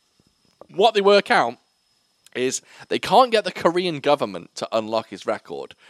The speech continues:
but what they can do is send a death threat to the White House as this guy, and then the White House will force the Korean government to unlock his record.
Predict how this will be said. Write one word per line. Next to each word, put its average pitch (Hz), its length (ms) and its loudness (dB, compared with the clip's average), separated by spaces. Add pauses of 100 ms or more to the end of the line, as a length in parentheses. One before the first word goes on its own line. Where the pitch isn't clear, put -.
(160)
but 123 100 -6
what 139 180 0
they 131 100 -8
can 359 640 0
do 98 360 -4 (580)
is 135 140 -8
send 151 300 -4
a 135 60 0
death 120 460 0
threat - 580 -8 (560)
to - 120 -6
the 123 140 2
White 151 480 2
House - 580 -6 (680)
as 202 320 0
this 110 200 -6
guy, 69 440 -10 (440)
and 127 160 -6
then 131 120 -8
the 120 80 0
White 131 460 0
House 104 360 -4
will 107 120 -6
force 120 420 -2
the 104 100 -10
Korean 104 380 -8
government 90 480 -10
to - 160 -12
unlock 90 380 -10
his - 160 -20
record. - 460 -16